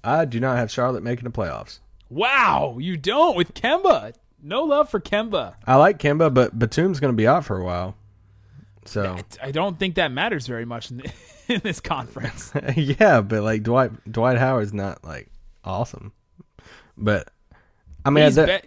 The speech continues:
Speaker 2: be-, he's better than, uh, who, than, uh,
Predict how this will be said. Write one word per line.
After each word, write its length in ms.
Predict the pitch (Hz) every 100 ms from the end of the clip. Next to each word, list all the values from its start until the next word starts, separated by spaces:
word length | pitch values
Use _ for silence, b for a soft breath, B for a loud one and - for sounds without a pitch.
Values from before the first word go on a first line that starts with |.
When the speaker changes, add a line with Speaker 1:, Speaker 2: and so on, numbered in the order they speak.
| _
Speaker 2:
be-, 120 | 165
he's 180 | 202 175
better 300 | 143 180 185
than, 340 | 165 160 151
uh, 300 | 139 127 123
who, 120 | 120 - _ 127 _ 131
than, 200 | 131 123
uh, 260 | 113 104